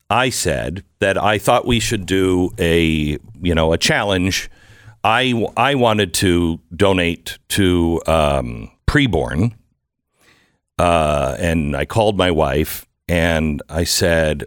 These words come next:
"Let's make a donation of a hundred thousand dollars because five thousand dollars every day will cover all of the, everything, their operations all across the country for one day."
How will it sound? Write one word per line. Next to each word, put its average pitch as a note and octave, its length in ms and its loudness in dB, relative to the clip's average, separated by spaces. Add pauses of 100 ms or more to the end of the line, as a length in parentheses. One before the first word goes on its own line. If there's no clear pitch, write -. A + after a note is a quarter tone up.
"Let's - 560 0
make G#2+ 240 0
a A2+ 60 0
donation D#2 680 -2 (680)
of D#2+ 500 0
a F2+ 120 0
hundred G2+ 340 0
thousand F2+ 340 0
dollars C2+ 580 -2 (180)
because E2 600 -2
five B2 960 -2
thousand F2 460 0
dollars D#2 520 0 (240)
every G2 280 0
day F2 260 -2
will D#2 260 -2 (100)
cover F2 580 0 (880)
all A2+ 380 4
of A2 200 0
the, F2 160 -8
everything, F#2+ 560 -2
their F#2 180 4
operations G2+ 840 0
all A2 200 2
across B2+ 320 0
the A#2 80 -2
country E2 600 -2 (200)
for F2 600 2
one G2 240 2
day." C#2+ 300 -2